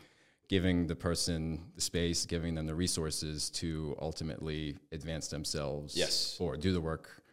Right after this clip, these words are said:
Speaker 2: Yes.
Speaker 1: do the work on their own. So, you know, any, any fancy,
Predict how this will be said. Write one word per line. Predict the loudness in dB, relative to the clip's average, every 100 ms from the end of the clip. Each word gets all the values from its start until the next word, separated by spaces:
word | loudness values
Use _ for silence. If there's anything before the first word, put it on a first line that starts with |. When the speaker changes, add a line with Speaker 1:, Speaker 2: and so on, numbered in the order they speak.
| -2
Speaker 2:
Yes. | -2 0 2
Speaker 1:
do | 2
the | 4
work | 0 -2
on | -4
their | -2 -2
own. | -2 -2
So, | -2 0 0 -2 -8 _ _
you | -6
know, | -2
any, | 0 0
any | -2
fancy, | 0 0 0 0 -2 -2